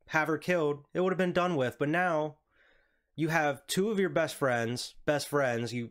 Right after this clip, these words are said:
I mean, you didn't really care about 'em. You let them die. Your brother almost died just to save your girlfriend. And then that doesn't even work. The plan doesn't even work. So, I mean, this could have been all settled earlier in the movie. And that's why I just,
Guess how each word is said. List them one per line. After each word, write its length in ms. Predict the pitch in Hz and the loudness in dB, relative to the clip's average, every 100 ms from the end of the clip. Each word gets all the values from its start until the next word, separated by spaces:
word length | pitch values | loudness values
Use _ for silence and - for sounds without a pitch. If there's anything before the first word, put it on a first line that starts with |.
| - | -6
I 60 | 117 | -4
mean, 180 | 113 | -2
you 80 | 117 | -4
didn't 220 | 117 120 113 | -4 -2 -2
really 220 | 107 101 | -2 -2
care 180 | 139 135 | -2 0
about 240 | 113 107 | 0 0
'em. 160 | 113 120 | -2 -4
You 80 | |
let 220 | 123 165 165 | -2 -2 0
them 240 | 151 113 | -2 -2
die. 380 | 131 135 117 110 | -2 0 0 -2
Your 200 | 110 117 | -4 -4
brother 400 | 147 170 170 117 | -2 0 0 0
almost 460 | 113 110 104 - | 0 -2 -6 -4
died 480 | 117 98 98 95 104 - - - - - _ - | -4 -4 -6 -10 -14 -20 -20 -20 -20 -20 _ -4
just 220 | 180 - | -2 0
to 80 | 175 | -2
save 380 | - 175 170 165 | 0 0 0 0
your 120 | 143 | -2
girlfriend. 640 | 156 175 - 127 127 127 | 0 -2 0 -2 0 -2
And 160 | 165 180 | -2 0
then 200 | 185 - _ _ _ _ 185 | 0 -4 _ _ _ _ -4
that 140 | 151 | -2
doesn't 220 | 202 185 | 0 2
even 180 | 175 170 | 0 0
work. 220 | 190 185 | 0 -2
The 80 | - | -4
plan 260 | - 185 185 | -2 0 2
doesn't 200 | 170 185 | 0 0
even 240 | 180 175 | 0 0
work. 360 | 208 - - - _ - - - | 0 -2 -10 -20 _ -20 -20 -16
So, 220 | - 165 | -4 0
I 20 | 170 | 2
mean, 440 | 180 170 170 156 - _ _ _ _ - | 2 2 0 -4 -12 _ _ _ _ -4
this 160 | 196 | -2
could 160 | - 165 | 2 0
have 100 | 139 | 2
been 180 | 139 135 | 0 0
all 920 | 139 143 139 135 135 131 131 131 123 | 0 2 2 2 2 2 2 0 0
settled 420 | - 135 123 117 135 | 0 0 2 0 0
earlier 340 | 135 131 123 | 0 2 0
in 40 | |
the 60 | 120 | 0
movie. 280 | 120 120 123 | 0 0 0
And 100 | 127 | 0
that's 160 | 151 | 0
why 160 | 156 131 | 0 -2
I 20 | |
just, 220 | 107 - | -4 -10